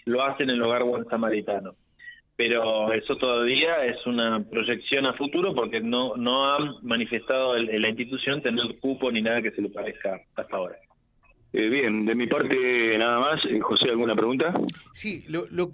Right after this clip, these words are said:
Speaker 3: lo que me quedó ahí pendiente, no sé si se puede saber a esta altura, eh, a mí me parece siempre importante los juicios abreviados porque tienen un, una significación, eh,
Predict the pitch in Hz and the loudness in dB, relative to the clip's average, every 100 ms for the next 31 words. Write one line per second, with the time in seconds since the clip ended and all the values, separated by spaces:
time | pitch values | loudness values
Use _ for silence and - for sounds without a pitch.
0 | 175 175 180 196 190 208 233 - 165 190 | -4 -2 0 0 2 2 2 -2 -2 -2
1 | 196 - 110 151 147 180 180 156 175 156 | -6 -14 -6 -2 -2 -2 -4 -6 -6 -6
2 | 143 131 156 151 147 165 165 143 127 156 | -6 -4 -4 -2 -2 -2 -2 -6 -2 -2
3 | 131 143 - _ _ _ _ _ - 139 | -2 -4 -8 _ _ _ _ _ -4 -2
4 | 139 - 127 147 190 175 175 170 139 180 | -2 -4 -2 0 2 0 -2 -4 -4 -2
5 | 160 160 127 139 135 170 160 127 147 151 | 0 -2 -2 -2 -2 -2 -2 -4 -6 -8
6 | 147 117 - 110 139 120 127 139 123 113 | -8 -8 -8 -4 -2 -2 -2 0 0 -2
7 | 131 156 - - _ _ _ - 123 131 | -4 -8 -12 -20 _ _ _ -10 -8 -6
8 | 131 190 214 170 113 113 117 123 123 123 | -4 0 2 2 2 0 -2 -2 -4 -4
9 | 120 113 123 120 117 - 156 123 - - | -4 -4 -8 -8 0 0 0 -6 -14 -20
10 | - - 127 120 | -18 -6 -6 -6